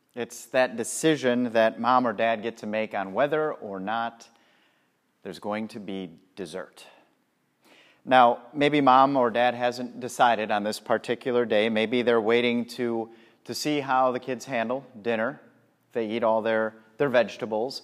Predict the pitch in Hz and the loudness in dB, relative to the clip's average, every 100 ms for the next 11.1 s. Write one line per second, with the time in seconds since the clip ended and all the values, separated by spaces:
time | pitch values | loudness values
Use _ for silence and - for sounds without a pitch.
0 | _ _ - 139 156 147 139 - 143 131 | _ _ 0 4 6 6 4 6 8 8
1 | 127 127 123 - 143 139 139 131 135 120 | 8 6 4 2 6 6 4 2 2 2
2 | - 127 120 117 120 - 117 107 113 110 | 0 -2 0 -2 -4 -6 -6 -2 -2 -4
3 | 107 104 - 117 113 107 - 113 98 101 | -8 -10 -8 -6 -6 -6 -10 -8 -10 -2
4 | 123 107 110 - - _ _ _ _ - | 2 2 0 -8 -20 _ _ _ _ 4
5 | 147 - 147 160 139 143 131 143 143 135 | 4 4 2 2 4 2 2 2 2 2
6 | 123 123 127 120 123 - - 127 123 120 | 2 2 2 0 0 -4 -4 0 2 2
7 | 117 123 120 113 104 123 120 123 113 - | 0 0 0 -4 -4 -2 -2 -6 -10 -4
8 | 131 131 - 123 117 117 113 113 113 110 | -4 -4 -6 -6 -4 -4 -2 -2 -4 -8
9 | 113 113 113 107 113 131 123 117 147 127 | -6 -4 -4 -2 -2 -2 -4 -2 -4 0
10 | 147 135 - - - _ - 131 208 254 | 0 -2 -6 -20 -20 _ -6 6 6 6